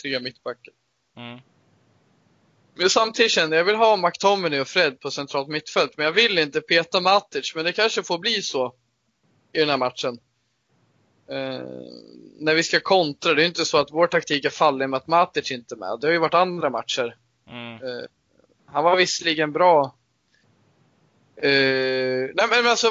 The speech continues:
Speaker 1: McTominay och Fred har verkligen varit recepten när vi själva är laget som kontrar. Så där, där kan väl jag se. Och sen på topp, då kommer det få bli, eh, för mig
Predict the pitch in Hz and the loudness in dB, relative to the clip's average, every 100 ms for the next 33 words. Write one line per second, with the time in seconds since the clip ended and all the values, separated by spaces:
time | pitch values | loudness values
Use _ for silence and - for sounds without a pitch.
0 | 226 - 247 240 226 202 220 208 160 165 | 0 4 2 4 0 0 0 0 0 0
1 | 170 165 156 156 156 - 180 - - 151 | 0 0 -6 -6 -4 -2 -4 -8 -6 -4
2 | 147 143 - 175 143 143 160 147 143 139 | -4 -6 -2 0 0 0 2 2 2 0
3 | 135 131 - 139 135 165 139 127 - 160 | 0 -6 -6 -10 -4 -4 -4 -10 -4 -2
4 | 123 123 _ _ _ _ _ _ _ - | -2 -6 _ _ _ _ _ _ _ -8
5 | 165 196 233 208 220 220 170 165 180 - | 0 4 4 4 0 0 0 2 2 0
6 | 156 139 135 135 190 170 _ _ _ _ | -6 -6 -6 -2 -4 -4 _ _ _ _
7 | _ 180 - 180 _ - 151 190 180 160 | _ -2 2 0 _ -4 -2 -2 -4 -2
8 | 156 151 160 143 - _ _ _ _ _ | -2 -2 -2 -4 -8 _ _ _ _ _
9 | 139 139 135 123 - 50 _ _ _ _ | -8 -6 -6 -10 -14 -20 _ _ _ _
10 | _ _ - 156 147 151 139 127 | _ _ -8 -2 2 2 2 -2